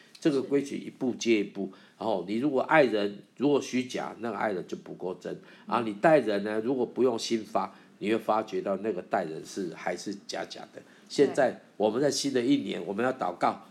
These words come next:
Speaker 1: 我们待人要真实，我们爱人要真的是从心里面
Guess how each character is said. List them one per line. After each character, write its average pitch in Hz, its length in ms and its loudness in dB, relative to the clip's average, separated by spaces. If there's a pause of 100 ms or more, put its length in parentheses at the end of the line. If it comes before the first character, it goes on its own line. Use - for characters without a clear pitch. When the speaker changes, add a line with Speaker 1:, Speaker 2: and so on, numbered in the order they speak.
Speaker 1:
我 92 100 -2
们 113 160 -2
待 165 180 6
人 113 160 4
要 151 120 4
真 156 260 2
实， 107 320 -6 (280)
我 101 100 -2
们 101 140 -2
爱 139 180 2
人 107 220 2
要 123 180 2
真 120 220 0
的 110 100 0
是 110 240 -4 (240)
从 101 260 0
心 120 280 -2
里 90 80 -6
面 98 200 -6